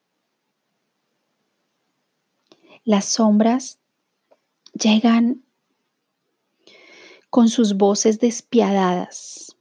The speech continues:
cuando ya nuestro cuerpo no, no aguanta más. Cuando estamos ya en un nivel de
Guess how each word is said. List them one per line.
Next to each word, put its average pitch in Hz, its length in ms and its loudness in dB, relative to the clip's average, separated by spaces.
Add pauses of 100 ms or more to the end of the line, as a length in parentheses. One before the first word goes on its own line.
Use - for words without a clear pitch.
(200)
cuando 208 300 -2
ya 185 540 -4
nuestro 208 340 0
cuerpo 190 380 0
no, 190 380 -2
no 220 120 0
aguanta 190 400 -2
más. - 540 -12 (920)
Cuando 220 260 2
estamos 208 520 0
ya 220 340 0
en 220 140 2
un 214 140 2
nivel 214 440 2
de 208 460 2